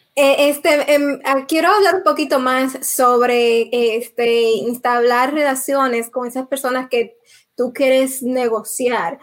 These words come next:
Este, supongamos que tú quieres comprar una casa, ¿verdad? Eh, un inmueble. Y tú quieres, eh, y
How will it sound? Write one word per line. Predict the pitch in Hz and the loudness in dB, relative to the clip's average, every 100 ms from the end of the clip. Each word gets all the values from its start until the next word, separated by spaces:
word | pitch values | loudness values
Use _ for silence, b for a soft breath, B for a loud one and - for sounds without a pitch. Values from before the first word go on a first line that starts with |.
| b b - | b b -4
Este, | 233 240 - - 247 240 233 233 233 233 233 - _ _ _ _ | -2 -2 -6 -6 -2 0 0 0 0 0 -2 -10 _ _ _ _
supongamos | - 277 254 247 247 269 277 | -6 -4 -2 0 2 0 -2
que | 277 | -2
tú | 269 | -2
quieres | 262 262 262 | -2 0 0
comprar | - 233 226 233 247 | -4 -4 -2 0 0
una | 254 226 | -2 -2
casa, | 220 214 208 202 | -2 -2 -4 -4
¿verdad? | 202 214 220 226 269 208 - | -4 -4 -2 -2 -2 -6 -6
Eh, | 226 214 214 208 202 208 214 - _ _ _ _ _ _ _ - | -4 -2 -2 -2 -2 -6 -10 -18 _ _ _ _ _ _ _ -6
un | 240 277 | -2 2
inmueble. | 277 262 262 220 208 202 - b b _ _ | 2 2 2 0 -2 -6 -10 b b _ _
Y | 233 254 247 240 240 240 226 - | -6 -4 -2 -2 -2 -2 -4 -4
tú | 262 | -2
quieres, | 285 269 269 269 269 - | 2 4 6 4 0 -2
eh, | - 240 233 233 220 - | 0 2 2 2 0 -2
y | - 226 220 196 | -6 -8 -10 -14